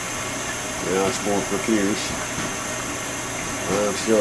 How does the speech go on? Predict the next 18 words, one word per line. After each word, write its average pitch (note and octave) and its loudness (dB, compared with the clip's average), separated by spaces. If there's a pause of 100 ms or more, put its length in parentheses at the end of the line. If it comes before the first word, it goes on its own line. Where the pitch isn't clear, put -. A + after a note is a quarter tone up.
trying G2 4
to F#2+ 2
understand F#2+ 2
the, E2+ 0 (1800)
man, G#2+ 0
look F#2+ 6
at F2+ 4
that D#2+ 0 (160)
shit. E2+ 0 (840)
The - 0
hell G#2+ 6
is G2 2
in G#2 0
there? E2+ 0 (3250)
A B2 -2
piece G#2 2
of - 0
dirt G2+ 2